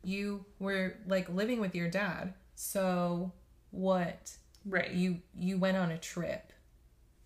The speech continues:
Speaker 2: Mm-hmm.
Speaker 1: This man has lost his job, his house, his family's not fucking with him. He is stressed out. He done slept on the street. Like, you really fucked him up. And for
Speaker 2: Yeah.
Speaker 1: what?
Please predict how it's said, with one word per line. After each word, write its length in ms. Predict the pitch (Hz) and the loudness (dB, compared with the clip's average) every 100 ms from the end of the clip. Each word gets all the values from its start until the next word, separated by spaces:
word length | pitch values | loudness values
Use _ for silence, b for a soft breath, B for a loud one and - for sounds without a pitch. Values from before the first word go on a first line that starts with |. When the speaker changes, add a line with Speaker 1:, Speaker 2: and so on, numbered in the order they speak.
| - | -14
Speaker 2:
Mm-hmm. 260 | 226 269 339 415 - - - | -4 -2 -2 -4 -10 -20 -8
Speaker 1:
This 240 | - 277 277 | 0 0 2
man 400 | 247 226 220 214 | 0 2 2 2
has 200 | 196 170 | 2 2
lost 400 | 175 175 175 - | 2 2 0 -4
his 180 | 175 160 | -6 -6
job, 760 | - 208 226 208 196 190 190 180 B B | -2 2 6 6 6 4 0 -4 B B
his 320 | - 180 165 | 0 0 2
house, 800 | 190 185 190 185 185 185 185 - - | 0 4 4 6 6 4 0 -6 -2
his 260 | 175 170 | 0 0
family's 680 | - 202 190 196 196 190 185 | -4 0 0 0 0 0 2
not 280 | 185 185 - | 2 2 0
fucking 300 | 185 185 180 | 0 2 0
with 160 | 185 | 0
him. 640 | 190 185 180 175 175 175 b b | 0 2 2 2 2 0 b b
He 200 | b 196 | b -2
is 160 | 180 170 | 0 0
stressed 500 | - 180 180 185 - | -2 2 2 0 0
out. 360 | 185 180 175 175 | 2 4 2 2
He 120 | 185 | 0
done 160 | 170 | 0
slept 320 | 165 - 170 170 | -4 -2 -2 -4
on 140 | 151 | -6
the 80 | 165 | -6
street. 840 | - - 185 190 180 170 - - - - - - - - - - | -6 -2 0 2 2 2 -2 -12 -14 -20 -20 -20 -20 -20 -20 -2
Like, 500 | 185 175 175 170 - - _ - - - | 2 4 2 -2 -12 -20 _ -20 -20 -12
you 140 | 208 254 | 0 2
really 120 | 269 | 2
fucked 360 | 262 220 214 | 4 2 2
him 120 | 202 185 | 0 0
up. 320 | - - - - - - | -2 -10 -20 -20 -20 -2
And 160 | 190 185 | -2 2
for 100 | 196 | 2
Speaker 2:
Yeah. 40 | |
Speaker 1:
what? 360 | 190 185 151 | 4 2 0